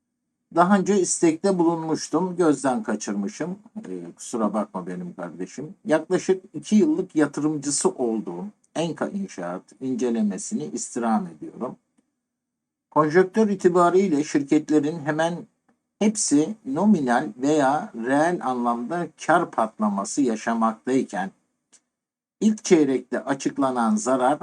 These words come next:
hangi sebeplerden kaynaklanmıştır? Acaba bu şirketin kasasında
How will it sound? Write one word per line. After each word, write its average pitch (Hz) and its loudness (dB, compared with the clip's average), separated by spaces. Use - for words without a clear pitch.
hangi 190 4
sebeplerden 113 -2
kaynaklanmıştır? 131 -2
Acaba 175 4
bu 247 4
şirketin 143 2
kasasında 135 0